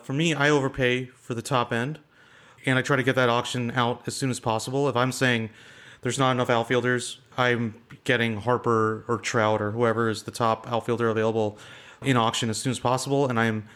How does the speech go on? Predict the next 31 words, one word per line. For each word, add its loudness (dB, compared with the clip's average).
probably 0
willing 2
to 2
overspend 0
on -2
the -2
S 0
C -6
value. 0
And 0
then, 0
and 0
then 2
I 0
combine 0
that, 0
I -2
think, -4
with -6
leaving -6
slots -4
open, -10
especially 2
at 4
a 2
posi-, 0
like, 2
outfield 2
or -4
starting 0
pitcher, 0